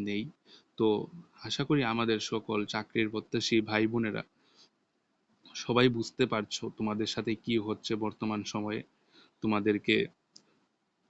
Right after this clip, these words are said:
কিভাবে ঘুরানো হচ্ছে তোমাদের এই নিয়োগ প্রক্রিয়াগুলোর মাধ্যমে। এই নিয়োগ প্রক্রিয়ার উপর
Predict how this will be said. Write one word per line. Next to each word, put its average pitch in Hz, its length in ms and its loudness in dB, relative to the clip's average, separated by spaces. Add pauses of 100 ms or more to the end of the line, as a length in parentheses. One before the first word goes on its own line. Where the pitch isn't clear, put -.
(480)
কিভাবে 123 360 4 (1800)
ঘুরানো 117 520 4
হচ্ছে 113 280 -2 (260)
তোমাদের 110 340 0
এই 107 120 2
নিয়োগ 110 260 0
প্রক্রিয়াগুলোর 110 600 2
মাধ্যমে। 107 440 -2 (560)
এই 110 220 4 (2500)
নিয়োগ 120 240 0
প্রক্রিয়ার 110 400 2
উপর 107 240 -2